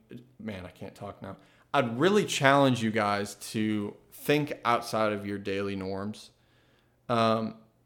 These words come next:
and not to say that all of them are negative or bad or whatever, but, um, because I know, not fully, but because I know what I know about human nature,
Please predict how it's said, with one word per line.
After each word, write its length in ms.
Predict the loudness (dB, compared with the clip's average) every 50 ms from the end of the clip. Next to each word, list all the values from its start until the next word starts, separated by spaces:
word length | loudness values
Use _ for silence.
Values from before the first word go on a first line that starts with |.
| _ -4
and 500 | -2 0 0 0 0 0 -2 -2 -4 -6 -10 -20 _ _ _ _ _ _ -2
not 200 | 0 0 2 0 -2
to 60 | -4
say 200 | -2 0 2 2
that 220 | 2 2 0 0
all 220 | 0 0 0 0 0
of 60 | -2
them 180 | -4 -4 -6
are 60 | -6 -8
negative 520 | -8 -8 -8 -8 -6 -6 -6 -8 -8 -10
or 60 | -14
bad 440 | -14 -10 -8 -6 -4 -4 -4 -4 -6
or 60 | -6
whatever, 480 | -8 -8 -8 -8 -8 -10 -10 -12 -14 -18 _ _ _ _ _ _ _ _
but, 420 | 0 0 0 0 0 -4 -12 -16 _ -8
um, 480 | -6 -4 -4 -4 -4 -4 -6 -8 -10 -16 _ _ _ _ _ _ _ _ _ _ _ _ _ _ _ _ _ _ _ _ _ _ _ _ _ -12 -8
because 480 | -8 -8 -6 -2 2 2 4 4 4 2
I 80 | 0
know, 540 | 0 0 0 0 0 0 -2 -2 -2 -4 -8 -14 -20 _ _ _ _ _ _ _ _ _ -12
not 320 | -8 -6 -6 -6 -8 -6 -2
fully, 360 | 0 0 2 2 0 -2 -4
but 300 | -4 -4 -4 -4 -4 -8
because 280 | -10 -8 -6 -6 -4 -4
I 100 | -4 -4
know 300 | -4 -4 -4 -4 -6 -6
what 160 | -6 -6 -6
I 100 | -6 -6
know 240 | -6 -6 -6 -6 -6
about 220 | -6 -8 -8 -8
human 340 | -8 -8 -6 -6 -6 -4 -4
nature, 600 | -4 -4 -4 -6 -6 -8 -6 -6 -6 -6 -10 -14